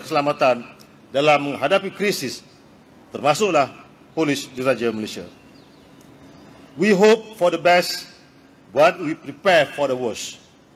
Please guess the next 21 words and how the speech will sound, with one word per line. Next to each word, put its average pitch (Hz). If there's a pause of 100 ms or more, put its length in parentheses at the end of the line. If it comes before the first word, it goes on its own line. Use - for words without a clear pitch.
(680)
Mengambil 165
iktibar 180
daripada 165
bencana 147
besar 180 (320)
terdahulu, 175 (960)
saya 160
telah 175
mengarahkan 185
agar 180
semua 220
warga 160
kontingen, 156 (560)
formasi, 180 (480)
brigade 185 (240)
dan 180
daerah 151 (1040)
berada 180
pada 175
tahap 175
kesiapsiagaan 156